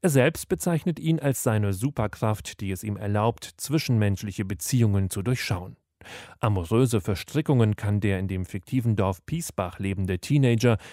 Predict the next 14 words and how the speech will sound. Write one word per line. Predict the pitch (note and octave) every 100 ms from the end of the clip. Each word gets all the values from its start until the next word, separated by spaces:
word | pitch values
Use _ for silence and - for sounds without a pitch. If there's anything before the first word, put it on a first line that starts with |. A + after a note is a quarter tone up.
| -
zum | - D3
Beispiel | F#2+ F2+ B2+ B2
riechen. | G#2+ C3+ - F2 - _ _ _ - - - -
Und | E3+ -
auch | C3 C#3 -
bei | B2 A2+
kriminalistischen | - B2+ A2+ G2+ G2+ D#3 - A2+ - G2+
Untersuchungen | F#2 F2+ F#2 B2+ D#3 A2+ G2 F#2+
kommt | G#2 G2
ihm | G2
sein | F#2 F2+ F#2
Riechorgan | A2+ G#2+ - G2+ F#2+ F#2
zu | G2 G#2+
Hilfe, | A2+ B2+ - A2+